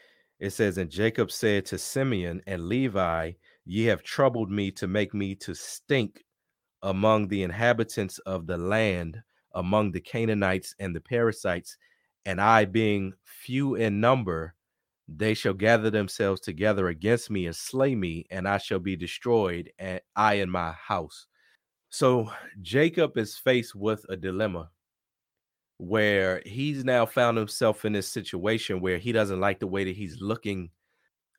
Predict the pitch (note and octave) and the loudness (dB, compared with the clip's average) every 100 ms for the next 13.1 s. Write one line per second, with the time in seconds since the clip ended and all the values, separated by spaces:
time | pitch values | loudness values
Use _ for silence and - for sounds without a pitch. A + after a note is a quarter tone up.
0 | F#2+ F#2+ G#2 G#2+ - G2+ - A#2+ G#2 G2+ | -6 -2 0 0 -2 -8 -4 -4 0 2
1 | F#2+ F#2 - F2 E2+ G2+ G2 F2+ F2+ C#2+ | 2 2 0 -4 0 2 2 -2 -8 -14
2 | - _ _ _ _ _ _ _ - G#2+ | -18 _ _ _ _ _ _ _ 0 0
3 | G2 C#3+ F#3 D#3 B2+ A2 D#3+ C3+ B2+ A2+ | 4 2 2 0 0 0 0 0 0 0
4 | G#2+ A#2+ A2+ G#2 - G2+ G#2+ F2+ F2+ G#2 | 4 4 4 0 -2 -6 -6 -6 -2 0
5 | G2 - F#2+ - G#2+ F#2 - - F#2 C3+ | 0 -2 -10 -4 -4 -4 -10 -16 -6 -6
6 | - F#2+ - A2+ A#2+ - G2+ G#2 F2+ G2+ | -4 -10 -2 2 2 0 -6 -4 -2 -2
7 | - F2+ F2 D2+ F#2+ G2 - - _ _ | -2 -8 -10 -6 -2 -2 -2 -12 _ _
8 | _ _ _ _ _ _ - A#2+ G#2+ B2 | _ _ _ _ _ _ -2 0 4 2
9 | G2+ B2+ E3 D#3 A#2 B2 C3 B2+ - B2+ | 4 6 6 6 2 0 0 0 0 0
10 | G#2 - C3 A2+ G#2 G#2+ G#2+ G2 G2 F#2 | 0 -2 -2 0 4 4 4 0 -2 -4
11 | F2 - - C3 C#3+ C#3+ C3 B2+ G2 A#2 | -6 -8 2 4 6 4 2 -2 0 0
12 | A2+ G#2+ A2+ F#2+ - - A2+ A2 F2+ D#2 | 0 -2 -6 -6 -8 -2 2 4 2 -2
13 | E2+ | -12